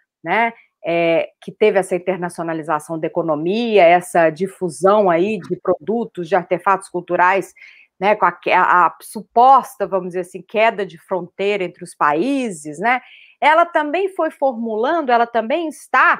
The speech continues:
porque isso é um processo, né, a modernidade toda parece que ela é um projeto inacabado mesmo, como dizia o Habermas, né, ela vai formulando um novo modo de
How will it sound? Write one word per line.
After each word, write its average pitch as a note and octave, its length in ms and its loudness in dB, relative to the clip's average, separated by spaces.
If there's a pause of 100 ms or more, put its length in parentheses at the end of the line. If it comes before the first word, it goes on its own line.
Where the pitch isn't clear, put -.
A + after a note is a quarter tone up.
porque F3 180 -8
isso F#3+ 140 -6
é G3+ 40 -2
um F#3 80 -12
processo, A#3+ 840 -4
né, G#3 240 -4
a G3+ 140 -4
modernidade F3+ 640 -4
toda G#3+ 240 -6
parece - 300 -6
que - 80 -10
ela D#3+ 340 -6
é D#3+ 240 -8
um F3 80 -8
projeto E3+ 420 -4
inacabado D#3+ 600 -4
mesmo, G3+ 340 0
como E3 200 -8
dizia D#3 340 -8
o C#3 100 -12
Habermas, E3+ 580 0
né, F3 180 -10 (960)
ela D#4+ 420 4 (180)
vai D4+ 120 2
formulando D#4 720 0
um D#4 40 -6
novo C4+ 340 -2
modo G#3+ 380 -4
de F#3 180 -10